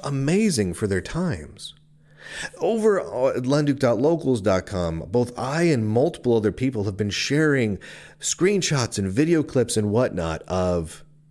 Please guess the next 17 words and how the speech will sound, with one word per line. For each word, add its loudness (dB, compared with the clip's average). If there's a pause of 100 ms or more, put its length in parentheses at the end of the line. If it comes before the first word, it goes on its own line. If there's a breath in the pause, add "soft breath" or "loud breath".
(120)
Amiga 2
games. -4 (1200)
Like 0
the 2
Cinemaware 2
titles, -8
like -4
It -8
Came 0
from 0
the 2
Desert 2
or -2
Defender 0
of -2
the -8
Crown. -2